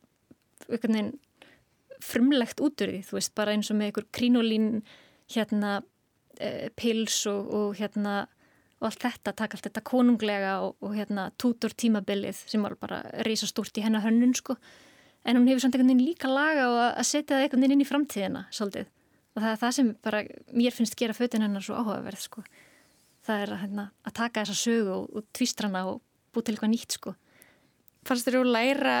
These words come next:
Speaker 2: mikið um líka bara breska menningu og, og svona sögu bresks fatnaðar meðan varst að vinna þarna?
Speaker 1: Já, bara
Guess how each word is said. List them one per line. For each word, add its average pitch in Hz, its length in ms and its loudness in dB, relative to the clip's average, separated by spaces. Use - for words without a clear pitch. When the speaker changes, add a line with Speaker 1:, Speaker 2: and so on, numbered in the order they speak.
Speaker 2:
mikið 254 500 2
um 262 120 4
líka 247 260 2
bara 233 320 0
breska - 480 -2
menningu 240 760 4
og, 226 440 2
og 226 360 0
svona 220 220 2
sögu 247 720 2
bresks - 600 -2
fatnaðar 202 640 0
meðan 220 220 2
varst 240 100 -2
að 233 80 2
vinna 247 160 2
þarna? - 200 -8
Speaker 1:
Já, 214 120 -2
bara 208 160 -4